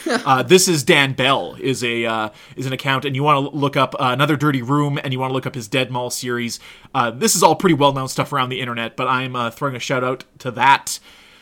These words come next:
Speaker 2: today. And I think let's, uh, let's get down to it, Reed. Cyberpunk. Last,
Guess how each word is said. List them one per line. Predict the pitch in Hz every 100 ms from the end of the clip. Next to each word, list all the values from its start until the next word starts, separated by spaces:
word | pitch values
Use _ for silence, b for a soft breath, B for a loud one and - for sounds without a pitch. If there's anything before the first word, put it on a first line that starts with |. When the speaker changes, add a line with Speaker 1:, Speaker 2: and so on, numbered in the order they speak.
| b -
Speaker 2:
today. | - 143 156 113 _ _ _ 147
And |
I | 156
think | 254 269
let's, | 226 -
uh, | 220 214 208
let's | 214
get | - 208
down | 220 175
to | - 247
it, | 175
Reed. | 139 156 151 - _ _ _ _ _
Cyberpunk. | - 220 226 160 143 113 123
Last, | 156 240 -